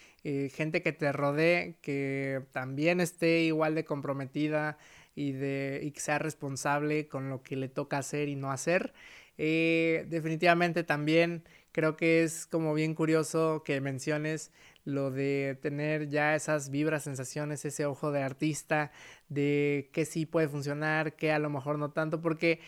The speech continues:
em, yo siempre percibí así la, la música, los primeros sencillos de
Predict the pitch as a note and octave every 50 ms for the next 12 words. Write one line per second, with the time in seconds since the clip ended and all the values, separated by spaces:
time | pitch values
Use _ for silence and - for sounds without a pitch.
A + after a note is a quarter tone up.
0 | - - - - _ _ - D#3+ D#3+ D#3+ D#3+ D#3+ D#3+ D#3+ D#3 D#3+ E3 - _ _
1 | _ _ _ _ _ _ D#3+ D#3 D3 E3 E3+ D#3+ F3+ E3+ E3+ F#3 F#3 F3 F3 D#3+
2 | D3+ - D#3+ D#3 D#3+ D#3+ D#3+ D#3 - - E3 E3 E3+ E3 E3 - _ _ - D#3
3 | D#3 D3 C#3+ C#3 C#3 C#3 C#3 C#3 C#3 C3+ C#3 D3 C#3 C#3 C#3+ C#3 C#3+ D3 D3 C#3
4 | - D3 - - C#3+ C#3 C#3+ C#3 - - D3 D3 D3 D3+ D#3 D3+ D3+ C#3+ C3+ -
5 | D3+ D3 D3+ D3+ D3 C3+ C3+ C3 B2+ B2+ B2+ B2+ B2+